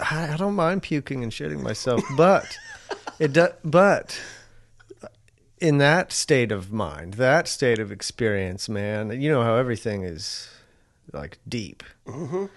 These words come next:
Speaker 1: Like, yeah, there was, this is gonna be, I don't know why I'm even saying this on record, but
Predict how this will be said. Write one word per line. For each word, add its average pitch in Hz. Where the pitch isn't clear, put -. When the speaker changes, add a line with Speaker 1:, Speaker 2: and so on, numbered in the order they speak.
Speaker 1:
Like, 110
yeah, 127
there 127
was, 139
this 110
is -
gonna 87
be, 90
I 107
don't 98
know 98
why 95
I'm 95
even 98
saying -
this -
on 101
record, 104
but 104